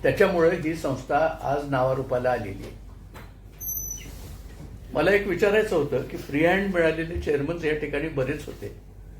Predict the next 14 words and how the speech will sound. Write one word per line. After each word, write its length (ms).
त्यांच्या 340
काळात 320
का 140
नाही 160
ही 60
संस्था 340
वाढली? 360
प्रॉव्हिडंट 520
खं-, 320
फंडावर 360
सुद्धा 280
आमच्या 240
कर्ज 300
होत. 200